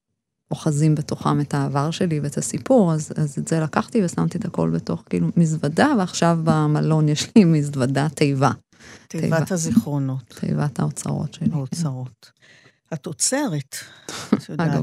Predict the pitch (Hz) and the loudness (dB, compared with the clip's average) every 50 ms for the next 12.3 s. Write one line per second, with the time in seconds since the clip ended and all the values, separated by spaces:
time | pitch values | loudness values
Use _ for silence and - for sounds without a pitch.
0 | 151 160 - - - 156 151 151 156 160 - 180 160 156 160 160 160 - - - | -2 -4 -6 -4 -4 -2 -2 -2 -2 -2 -2 -2 -4 -2 -4 -4 -6 -6 -12 -18
1 | - _ - - 226 254 294 - _ _ - 160 147 143 143 143 143 139 139 139 | -18 _ -8 -6 -4 -4 -6 -8 _ _ -8 -6 -6 -4 -4 -4 -4 -2 -2 -2
2 | 147 147 139 - - 160 143 147 151 - - 175 165 156 160 156 151 151 151 - | -2 -2 -4 -4 -2 -2 -2 -2 -2 -2 0 0 2 2 2 2 2 0 0 0
3 | 160 139 - - - - 170 151 147 139 143 143 147 143 143 143 135 139 139 139 | -2 -4 -4 -4 -2 -2 0 0 0 0 -2 -2 -2 -2 -2 -2 -2 -2 -2 -4
4 | - 147 - - 151 143 143 147 156 160 170 165 160 160 - - - 185 175 196 | -6 -8 -8 -6 -4 -4 -2 0 0 0 0 0 -2 -2 -4 -6 -6 -6 -6 -6
5 | 220 196 - _ - - - 190 175 - - 175 170 170 170 - _ _ _ - | -6 -8 -8 _ -14 -10 -8 -8 -8 -6 -6 -4 -4 -4 -6 -6 _ _ _ -20
6 | - - - - _ _ _ _ _ _ - - - 151 143 139 135 139 135 139 | -20 -20 -20 -20 _ _ _ _ _ _ -20 -16 -14 -12 -12 -10 -10 -12 -12 -12
7 | 147 143 139 135 135 135 143 - - - 196 254 - _ _ 160 - - - 147 | -10 -10 -10 -8 -10 -10 -12 -12 -12 -12 -12 -12 -12 _ _ -14 -12 -10 -8 -6
8 | 131 165 170 185 - - - 185 170 165 165 170 170 170 170 170 170 165 160 160 | -6 -6 -6 -6 -6 -4 -2 0 0 0 0 0 -2 -2 -2 -4 -4 -4 -4 -4
9 | 160 160 160 147 - - - - - 156 151 156 165 190 180 135 147 143 147 143 | -4 -4 -4 -4 -6 -6 -6 -4 -2 0 2 2 2 0 0 -2 -2 0 0 0
10 | 147 - - 170 196 247 - - 302 269 277 285 - - - 196 185 190 170 160 | -2 -2 -4 -4 -2 -2 -2 -2 -2 -2 -4 -4 -6 -6 -4 -2 0 2 2 2
11 | 151 - - - 233 285 294 320 320 294 269 226 185 170 165 151 - - 170 - | 2 0 0 -2 -2 -2 -2 -2 -2 -2 0 0 0 0 0 0 0 0 0 0
12 | - - - 170 156 | 0 0 0 0 0